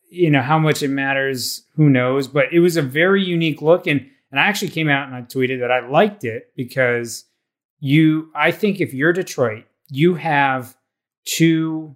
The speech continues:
very gifted offensive players in Dylan Larkin and Anthony Mantha. Mantha in particular is a guy who has consistently demonstrated the ability to drive play at an elite level.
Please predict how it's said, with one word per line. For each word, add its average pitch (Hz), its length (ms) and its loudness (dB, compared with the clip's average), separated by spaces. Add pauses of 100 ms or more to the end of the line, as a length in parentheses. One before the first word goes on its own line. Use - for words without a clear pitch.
(100)
very 147 580 -2
gifted 135 640 -6
offensive 113 560 -6
players 117 420 -6
in 120 160 -16
Dylan 151 340 0
Larkin 131 600 -6
and 123 120 -18
Anthony 117 340 -14
Mantha. 104 520 -20 (600)
Mantha 165 260 0
in 160 140 -2
particular 151 640 -2
is 127 140 -8
a 127 40 -14
guy 127 280 0
who 127 200 -6
has 120 180 -12
consistently 160 840 -4
demonstrated 131 600 -4
the 127 100 -10
ability 127 400 -6
to - 160 -14
drive 127 520 -2
play 117 500 -6 (400)
at 143 140 2
an 143 120 -2
elite 131 340 -8
level. 107 460 -12